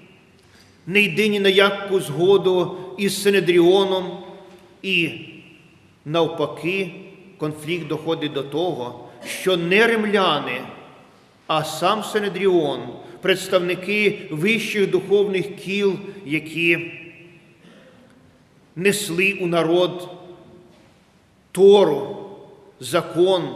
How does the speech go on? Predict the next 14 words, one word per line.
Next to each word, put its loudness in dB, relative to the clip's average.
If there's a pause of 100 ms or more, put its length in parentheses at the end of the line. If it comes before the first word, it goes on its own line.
(140)
яким -6
розпочинався -4
Старий -2
Завіт, -6 (300)
і -2
заявляли 6
про -2
себе 2 (200)
як 2
продовжувачів 0 (400)
і 0 (1500)
тих, 0
хто -2
пильнує 0